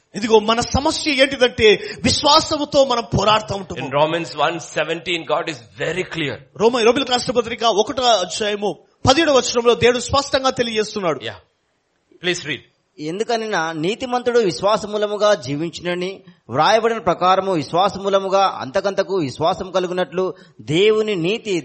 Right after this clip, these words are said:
Speaker 3: దాని యందు బయలుపరచబడుచున్నది.
Speaker 2: Till the end it is only by faith.
Speaker 1: ఇదిగో మ-, అం-, ప్రారంభం నుంచి అంతం వరకు కూడా విశ్వాసము ద్వారానే.
Speaker 2: From faith to faith.
Speaker 1: ఇదిగో విశ్వాసము నుండి విశ్వాసం వరకు.
Speaker 2: Not faith to feeling.
Speaker 1: ఇదిగో ఇప్పుడు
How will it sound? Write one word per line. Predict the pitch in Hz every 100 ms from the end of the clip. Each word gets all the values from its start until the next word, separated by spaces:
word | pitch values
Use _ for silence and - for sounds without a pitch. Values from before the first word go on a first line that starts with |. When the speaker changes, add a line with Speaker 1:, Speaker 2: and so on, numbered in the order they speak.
| 123
Speaker 3:
దాని | 165 220 214
యందు | 202 190 143
బయలుపరచబడుచున్నది. | 156 170 175 156 151 151 151 147 135 113 - 311
Speaker 2:
Till | 359 415 403 392 370
the | 370 311 339
end | 349 -
it | 247 -
is | 269
only | 277 285 262
by | 254 247
faith. | 254 233 240
Speaker 1:
ఇదిగో | 277 262 - 220
మ-, | 233 190 - -
అం-, | 294 -
ప్రారంభం | 226 311 359 359 339
నుంచి | 311 294
అంతం | 330 359
వరకు | 339 339 - 320
కూడా | 285 247 254
విశ్వాసము | - 320 320 330 277
ద్వారానే. | 247 247 214 147 - -
Speaker 2:
From | 269 277 196 - - 262
faith | 302 381 - - - _ _ _ 330
to | 370 -
faith. | 254 -
Speaker 1:
ఇదిగో | - 277 185 311
విశ్వాసము | - 330 339 339 370
నుండి | 349 339 359 359 - - 302
విశ్వాసం | 311 339 349 349 349 285
వరకు. | 269 - 226 - 170
Speaker 2:
Not | 269 - 254
faith | 269 269 277
to | 226
feeling. | 233 226 190 - 240
Speaker 1:
ఇదిగో | 240 208 233
ఇప్పుడు | -